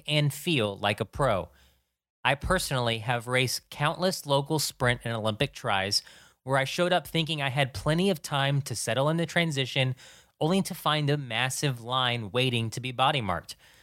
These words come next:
Switching to Tritats has allowed me to show up on race morning with my focus on the finish line, not the body marking line. If you have an Ironman race this year,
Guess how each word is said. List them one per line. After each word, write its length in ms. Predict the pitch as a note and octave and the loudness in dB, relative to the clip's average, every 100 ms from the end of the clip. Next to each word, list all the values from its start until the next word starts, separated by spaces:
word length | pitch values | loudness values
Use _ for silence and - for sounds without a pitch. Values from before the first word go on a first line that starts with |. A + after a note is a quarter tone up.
| _ _ | _ _
Switching 420 | - E3+ F#3+ B3 G#3+ | -4 0 0 0 -2
to 120 | F#3+ | -6
Tritats 640 | - D3+ D3 B2 A2+ - | 0 0 0 0 0 -2
has 120 | A#2 | -8
allowed 400 | A#2+ A2 A#2 D#3 | -6 0 0 0
me 180 | C#3+ B2+ | 0 0
to 120 | - - | -2 -6
show 260 | - C3 | -2 2
up 140 | C#3+ F3 | 2 0
on 140 | D#3+ | 0
race 260 | C3+ C#3+ - | 2 2 0
morning 380 | G2+ F#2+ G#2 - - - - | 0 0 -2 -6 -16 -20 -12
with 140 | A2 | -6
my 100 | A2 | -6
focus 380 | - C3+ D3 C3+ | -2 -2 0 -2
on 100 | A#2+ | -2
the 60 | |
finish 400 | G#2+ G3 G#3 D#3+ | -2 0 0 -2
line, 400 | A#2+ G#2+ G2+ A2+ - - | 0 0 0 -2 -8 -6
not 280 | G#2 G2+ | -2 -2
the 60 | A2+ | -2
body 280 | G#2+ D3 C#3+ | 0 2 2
marking 380 | A2+ G2+ G#2 F#2 | 0 0 -2 0
line. 320 | F2+ E2 D#2+ - _ _ _ | 0 0 -6 -14 _ _ _
If 140 | C3 | -6
you 80 | D#3 | -2
have 160 | D#3 C#3+ | 0 -2
an 60 | |
Ironman 520 | A2+ C3+ F3 D3 A#2 A2+ | -2 0 0 0 0 2
race 240 | A2 - | 0 0
this 240 | A2+ - | -2 -2
year, 280 | A#2 B2+ D3 | 0 0 0